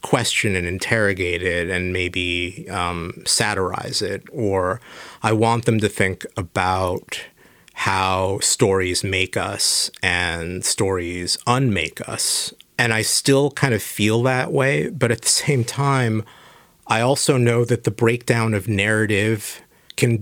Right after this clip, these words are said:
not be good, you know? So let's, I don't know, uh, let's say, oh, how about scientific narratives, for instance, you know? Um, and again, I defer to my colleagues in the sciences because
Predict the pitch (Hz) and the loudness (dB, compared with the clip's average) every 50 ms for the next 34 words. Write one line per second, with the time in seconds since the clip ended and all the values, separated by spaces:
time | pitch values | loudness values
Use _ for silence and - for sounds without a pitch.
0 | 110 131 135 117 120 123 123 - - - 147 135 120 117 165 214 - - 85 90 | 0 0 2 4 4 4 2 2 2 2 2 2 4 4 4 4 2 0 -2 -2
1 | 101 113 131 - 139 127 131 135 143 165 196 202 185 - - - 139 127 127 131 | -4 -2 -2 0 2 2 4 4 4 4 4 2 2 2 2 2 4 4 4 4
2 | 131 127 123 - - _ _ _ - 87 92 - - - - - - - _ _ | 4 4 0 -4 -14 _ _ _ -2 -2 -2 0 0 -2 -2 -2 -4 -8 _ _
3 | _ _ - 101 110 147 151 131 117 117 123 139 151 143 - - - - 113 98 | _ _ -2 0 2 2 2 2 2 4 4 2 2 0 -2 -4 -2 0 2 2
4 | 98 98 95 95 92 95 95 98 - - - - - - - - - 120 107 - | 2 2 2 2 2 2 2 0 -2 -4 -10 -20 -20 -20 -16 -4 -2 0 0 2
5 | - - - 131 120 120 127 - 135 135 143 143 139 143 127 - 147 147 147 151 | 2 2 2 4 2 2 2 2 2 4 4 4 4 2 2 0 0 2 2 2
6 | 147 147 - - - 151 160 160 156 151 - 180 170 - 131 123 - 98 92 87 | 2 0 0 2 2 4 4 2 2 2 2 2 2 2 2 2 2 0 2 2
7 | 85 82 - 80 78 - - - - - 87 82 - - - - - - 170 - | 0 0 -2 -4 -4 -2 -2 -2 -2 -4 -6 -6 -6 -6 -6 -6 -6 -6 -4 -2
8 | - - - - - - 131 104 101 101 107 120 131 135 127 - 156 135 113 107 | -2 -2 -2 -4 -2 0 0 0 2 2 2 2 2 2 2 0 0 0 0 2
9 | 104 117 - 113 107 92 123 107 90 98 95 - - - - 107 101 95 95 92 | 0 0 2 0 2 2 0 0 0 0 -4 -4 -4 -2 0 0 2 2 2 0
10 | 87 85 - - 92 92 87 85 92 - - 95 90 95 - - 85 87 87 90 | -2 -4 -4 -4 -2 -2 -2 -2 -4 -6 -8 -8 -6 -6 -4 -4 -4 -4 -6 -6
11 | 90 - - 85 85 - - - - - - 92 87 - | -6 -6 -6 -6 -6 -8 -8 -10 -6 -4 -2 -2 -2 -2